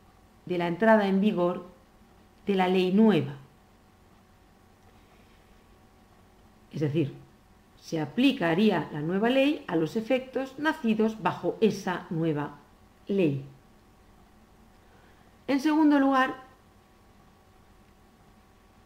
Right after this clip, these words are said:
si el grado de retroactividad es medio, la nueva ley se aplica también a los efectos producidos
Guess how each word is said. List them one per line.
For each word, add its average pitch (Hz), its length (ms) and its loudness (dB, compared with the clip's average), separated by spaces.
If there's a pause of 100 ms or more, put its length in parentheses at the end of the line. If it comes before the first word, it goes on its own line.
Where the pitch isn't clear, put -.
(380)
si 247 220 2
el 233 80 8
grado 247 480 6 (640)
de 202 200 0
retroactividad 190 1160 -2
es 165 180 -4
medio, 196 460 4 (960)
la 240 120 0
nueva 302 260 4
ley 269 300 0 (460)
se - 240 0
aplica 226 480 2
también 220 640 0
a 226 100 2
los 320 200 0
efectos 330 580 -2
producidos 247 960 0